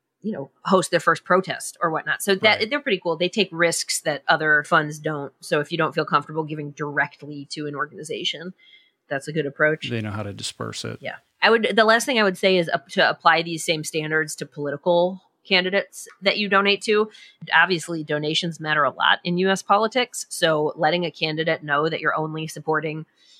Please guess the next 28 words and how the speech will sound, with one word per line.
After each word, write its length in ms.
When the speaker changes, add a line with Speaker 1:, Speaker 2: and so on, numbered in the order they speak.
Speaker 1:
candidates 580
that 380
call 240
it 60
a 40
climate 320
emergency, 640
that 180
advocate 440
for 80
an 60
emergency 500
response, 640
ten 180
years 220
to 100
zero 300
emissions, 640
whatever. 360
That's, 200
I 60
mean, 320
that's, 300
like, 160
one 120
of 60
the 80
most 480